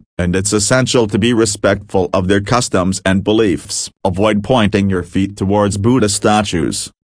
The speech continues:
and never touch or climb on them. Additionally, be mindful of the volume of your voice and avoid making noise in temples or other religious sites. Conclusion. Thailand is a unique and fascinating country with a rich culture,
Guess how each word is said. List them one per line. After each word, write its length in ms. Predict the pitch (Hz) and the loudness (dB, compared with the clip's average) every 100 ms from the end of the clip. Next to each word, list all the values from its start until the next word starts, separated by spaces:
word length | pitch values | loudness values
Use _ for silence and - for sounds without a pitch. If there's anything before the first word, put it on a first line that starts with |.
| - | -4
and 200 | 95 95 | 0 2
never 280 | 120 120 117 | 2 2 -2
touch 380 | 107 113 104 - | 0 -2 -2 -2
or 120 | 107 | -2
climb 380 | 104 143 180 175 | 0 0 2 4
on 200 | 123 110 | 2 2
them. 320 | 80 67 73 - | 0 -2 -6 0
Additionally, 720 | 123 143 180 131 101 98 101 - _ - | 2 4 4 2 2 2 2 -2 _ -2
be 160 | 90 | 0
mindful 540 | 87 92 104 101 117 101 | 2 2 2 2 2 2
of 100 | 92 | 2
the 80 | |
volume 480 | 95 117 123 92 85 | 2 4 4 2 0
of 160 | 98 92 | -2 0
your 100 | 95 | 0
voice 500 | 110 107 65 - - | 0 0 0 -4 -4
and 100 | 98 | -2
avoid 340 | 92 101 101 98 | -2 2 2 2
making 500 | 117 123 127 123 117 | 0 0 0 0 2
noise 420 | 143 107 95 92 | 2 2 2 2
in 140 | 98 | 2
temples 540 | 95 151 135 95 98 - | 2 2 0 -2 -2 0
or 180 | 104 104 | 0 0
other 260 | 147 127 107 | 0 2 4
religious 500 | 107 107 143 107 104 | 4 2 2 0 0
sites. 480 | - 65 55 - - - | 0 0 -2 -6 -10 -6
Conclusion. 640 | 123 110 104 170 104 98 | -2 -2 2 2 2 0
Thailand 560 | 87 131 127 98 92 95 | 0 0 2 0 0 0
is 100 | 95 | 2
a 60 | 98 | 2
unique 440 | 98 117 120 101 | 2 2 0 0
and 160 | 101 98 | 0 0
fascinating 600 | 147 151 147 110 95 104 | -2 -2 0 0 0 0
country 560 | 147 139 110 92 95 | 0 0 2 2 2
with 200 | 92 95 | 2 0
a 60 | 104 | 2
rich 280 | 117 131 - | 0 -2 -2
culture, 520 | 117 120 - 52 | -2 0 -2 -4